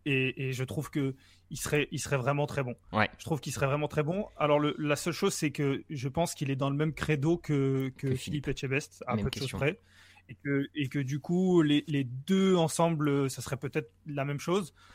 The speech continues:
Speaker 1: Euh, mais si Philippe Etchebest venait à partir pour une raison ou pour une autre, euh, je pense que Glenn Vielle ferait un remplaçant parfait parce que, voilà, il est à la fois très bon et je pense que devant les caméras, il, il est très bon. Il a, bah, on le voit, euh, il,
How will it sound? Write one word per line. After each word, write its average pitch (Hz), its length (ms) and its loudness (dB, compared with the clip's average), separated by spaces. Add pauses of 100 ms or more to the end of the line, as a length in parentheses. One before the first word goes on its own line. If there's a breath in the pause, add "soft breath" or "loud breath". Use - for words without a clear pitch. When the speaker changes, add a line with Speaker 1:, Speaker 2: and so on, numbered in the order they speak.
(200 soft breath)
Speaker 1:
Euh, 127 680 -2
mais 156 460 4
si - 380 0
Philippe 160 300 -2
Etchebest 156 360 0
venait 143 160 0
à 135 60 -2
partir 143 320 -2
pour 143 120 -6
une 139 60 -2
raison 139 200 -2
ou 131 40 -6
pour 131 160 -6
une 139 80 -2
autre, - 240 -4 (400 soft breath)
euh, 135 280 -2
je 127 120 -2
pense 170 200 -2
que 143 100 -6
Glenn 135 220 0
Vielle 147 220 0
ferait 131 260 -4
un 127 120 -4
remplaçant 131 460 -4
parfait 151 280 0
parce - 220 -4
que, 135 160 -4 (560 loud breath)
voilà, 165 180 8
il 156 100 4
est 147 80 8
à 143 60 8
la 147 80 8
fois 147 200 0
très 165 200 0
bon 185 340 0
et 143 120 -4
je - 100 -10
pense 165 180 -6
que 143 120 -8
devant 135 220 -4
les 135 100 -4
caméras, 139 560 0
il, 127 80 -4 (220)
il 135 60 -8
est 135 60 -4
très 147 180 -4
bon. 165 320 0
Il 139 120 0
a, 127 120 -2 (360 soft breath)
bah, 135 80 -8
on 139 80 -4
le 147 80 -2
voit, 165 300 6 (140)
euh, 127 300 -4
il, 127 180 -10